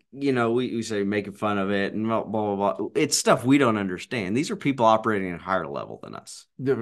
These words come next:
Speaker 2: sure,
Speaker 1: We
Speaker 2: sure.
Speaker 1: have
Speaker 2: Well,
Speaker 1: to
Speaker 2: readily
Speaker 1: identify
Speaker 2: admit
Speaker 1: that.
Speaker 2: that.
Speaker 1: We have to identify that. We're just a bunch of rednecks from Arkansas,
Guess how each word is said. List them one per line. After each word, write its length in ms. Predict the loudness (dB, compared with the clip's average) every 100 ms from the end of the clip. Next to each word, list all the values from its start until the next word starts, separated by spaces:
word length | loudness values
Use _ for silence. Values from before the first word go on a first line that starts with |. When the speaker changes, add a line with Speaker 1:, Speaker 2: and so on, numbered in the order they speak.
| -6
Speaker 2:
sure, 400 | -6 0 -2 -2 _
Speaker 1:
We 140 | 2 4
Speaker 2:
sure. 60 |
Speaker 1:
have 120 | 6 4
Speaker 2:
Well, 100 | 4
Speaker 1:
to 200 | 4 4
Speaker 2:
readily 380 | 6 6 6 6
Speaker 1:
identify 80 | 6
Speaker 2:
admit 260 | 4 0 -2
Speaker 1:
that. 0 |
Speaker 2:
that. 300 | -6 -6 -10 _
Speaker 1:
We 120 | 0
have 140 | 2 4
to 60 |
identify 540 | 2 2 0 2 2 2
that. 380 | 0 -4 -8 _ _ _ _
We're 140 | -2 -2
just 140 | -4
a 40 |
bunch 280 | -4 -4 -2
of 80 | 0
rednecks 400 | 0 0 -2 -4
from 140 | -6
Arkansas, 680 | -4 -4 -6 -10 -6 -6 -8